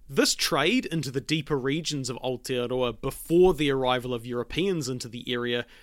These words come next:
meant that locals didn't realise these items had come from across the ocean. Some thought that these new items had always been here, and that they just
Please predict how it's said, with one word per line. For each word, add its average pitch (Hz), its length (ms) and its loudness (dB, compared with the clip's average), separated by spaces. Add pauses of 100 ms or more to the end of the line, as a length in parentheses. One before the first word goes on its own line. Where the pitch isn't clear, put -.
(140)
meant 220 360 0
that 277 180 0
locals 151 520 0
didn't 165 540 0
realise 135 560 2
these 120 260 -6
items 135 520 -2 (140)
had 151 200 -2
come 160 300 -2
from 170 180 -4
across - 380 -8
the 110 160 -12
ocean. 131 420 -2 (540)
Some 165 300 4
thought 151 340 0
that 131 200 -4
these 139 240 -2
new 131 200 0
items 160 400 0 (200)
had 196 220 0
always 151 420 2
been 196 360 2
here, 123 300 -6 (200)
and - 140 0
that 156 100 2
they 147 100 2
just 143 300 -2